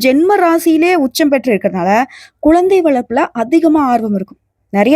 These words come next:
திட்டமிடல வச்சிருப்பீங்க, குழந்தை வளர்ப்புல நிறைய ஆசைகள் இருக்கும்.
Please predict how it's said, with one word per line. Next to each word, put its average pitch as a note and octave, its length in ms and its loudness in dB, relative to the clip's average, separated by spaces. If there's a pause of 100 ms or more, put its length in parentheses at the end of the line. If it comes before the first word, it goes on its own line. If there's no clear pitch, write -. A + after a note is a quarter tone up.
திட்டமிடல C4+ 360 0
வச்சிருப்பீங்க, - 340 -8 (420)
குழந்தை B3 280 2
வளர்ப்புல B3 300 0 (140)
நிறைய C4 140 2 (140)
ஆசைகள் C4+ 360 0
இருக்கும். - 220 -14